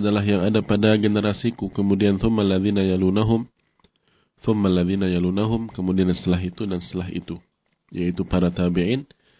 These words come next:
dan para tabi'ut tabi'in. <clears throat> Ya.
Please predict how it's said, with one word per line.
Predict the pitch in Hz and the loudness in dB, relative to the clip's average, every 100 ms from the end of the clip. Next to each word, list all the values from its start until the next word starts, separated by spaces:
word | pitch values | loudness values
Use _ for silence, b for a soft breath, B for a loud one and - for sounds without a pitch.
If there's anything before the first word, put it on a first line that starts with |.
| b b b b _ _ | b b b b _ _
dan | 90 87 92 95 101 92 - - | -8 -2 0 2 0 -4 -10 -10
para | 87 87 85 | -6 -4 -4
tabi'ut | 92 90 78 85 | -4 -2 -4 -4
tabi'in. | - 80 69 62 76 _ _ _ _ - | -6 -6 -8 -14 -20 _ _ _ _ -8
<clears throat> | 139 180 - _ _ _ _ _ _ _ _ _ _ _ _ _ _ _ _ - | -8 -8 -20 _ _ _ _ _ _ _ _ _ _ _ _ _ _ _ _ -18
Ya. | 82 95 120 | -10 -8 -8